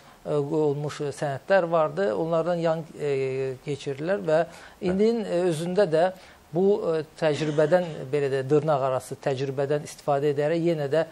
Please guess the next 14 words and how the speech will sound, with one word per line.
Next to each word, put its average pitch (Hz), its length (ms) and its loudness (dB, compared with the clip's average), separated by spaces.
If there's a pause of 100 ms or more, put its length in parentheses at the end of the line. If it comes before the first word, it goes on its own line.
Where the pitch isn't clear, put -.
(260)
e, 147 80 -6
müxtəlif 156 380 0 (180)
bəhanələrlə, 147 920 0
müxtəlif, 139 480 -6
belə 139 180 -2
deyək, 135 160 0
ağla 143 380 0 (260)
sığışan, 147 540 -2 (580)
<clears throat> 180 320 -2
ağla 151 240 2
sığışmayan, 151 600 0
daha 139 260 0
doğrusu, 135 340 -4 (720)
fikirlərlə, 170 800 2